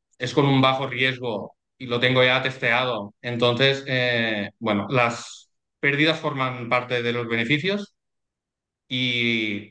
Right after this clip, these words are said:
la verdad que antes lo llevaba fatal y desde hace un tiempo ya que sé que forma parte de mi estrategia y ya está.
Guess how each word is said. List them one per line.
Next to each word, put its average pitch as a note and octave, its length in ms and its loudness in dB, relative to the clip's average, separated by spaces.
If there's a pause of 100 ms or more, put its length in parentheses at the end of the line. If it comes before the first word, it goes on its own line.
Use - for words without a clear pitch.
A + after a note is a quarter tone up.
la A2+ 120 2
verdad A2+ 280 2
que B2+ 680 2
antes C#3 360 -2
lo C#3 140 0
llevaba C3+ 320 2
fatal F3 480 -4 (140)
y A2 720 -2
desde G#2 280 -2
hace G2+ 140 0
un G#2+ 80 0
tiempo G#2 280 4
ya A2+ 160 2
que A#2+ 260 2
sé A#2 180 -2
que A#2 100 0
forma A#2+ 260 0
parte A#2+ 320 0
de A#2 340 -2
mi A#2+ 120 -10
estrategia D3 800 -2
y A2 460 -6 (640)
ya G#2 100 -12
está. A2 400 -8